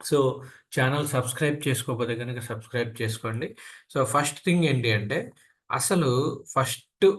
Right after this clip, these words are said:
వచ్చినటువంటి బ్రాంచ్ ఏంటి అంటే, computer science and engineering. Computer science and engineering, సిఎస్సి అంటారు ఇది. ఓకే, ఇప్పుడు నేను చెప్పేటువంటి అన్ని బ్రాంచెస్ కూడా కంప్యూటర్ సైన్స్ రిలేటెడే.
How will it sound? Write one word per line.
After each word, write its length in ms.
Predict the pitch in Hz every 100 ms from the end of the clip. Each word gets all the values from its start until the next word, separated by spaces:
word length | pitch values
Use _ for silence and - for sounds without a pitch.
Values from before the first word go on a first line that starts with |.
| 156
వచ్చినటువంటి 580 | - 143 143 139 135 120 117
బ్రాంచ్ 340 | 117 123 123 117
ఏంటి 220 | 110 107
అంటే, 180 | 104 127 190 - 123
computer 440 | 117 131 127 123 120
science 300 | 113 107 110 113
and 120 | 131 110
engineering. 460 | 104 104 98 90 90 _ _ _ _ _ - 113
Computer 400 | 110 123 123 120
science 280 | 117 113 110 110
and 140 | 107 131 247 - _ _ -
engineering, 420 | 113 117 113 107 104 -
సిఎస్సి 580 | 135 131 127 - 127 120 127
అంటారు 280 | 107 95 90
ఇది. 100 | 82 _ _ - _ -
ఓకే, 140 | 113 127 117
ఇప్పుడు 180 | 117 135
నేను 140 | 135 139
చెప్పేటువంటి 520 | - 160 160 160 156 - 123
అన్ని 240 | 143 160 160
బ్రాంచెస్ 580 | 151 147 147 147 135 - 104 101
కూడా 220 | 95 117 185 - - - _ _ _ _ _ -
కంప్యూటర్ 540 | 127 123 160 160 151 147
సైన్స్ 300 | 131 127 123 - 113
రిలేటెడే. 640 | 104 104 101 98 104 107